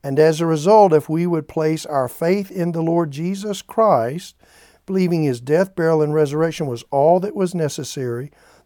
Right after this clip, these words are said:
then our sins could be forgiven. This is why Paul continues in Romans six and twenty-three, "The wages of sin is death," that's spiritual death,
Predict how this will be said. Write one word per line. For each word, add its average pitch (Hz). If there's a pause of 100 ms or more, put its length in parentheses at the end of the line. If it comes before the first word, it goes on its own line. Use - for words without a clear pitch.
then 185
our 202
sins 160
could 156
be 131
forgiven. 156 (520)
This 151
is 214
why 185
Paul 156
continues 156
in 131
Romans 135
six 151
and 156
twenty-three, 165 (480)
"The 143
wages 180
of 220
sin 147
is 156
death," 175
that's 120
spiritual -
death, 165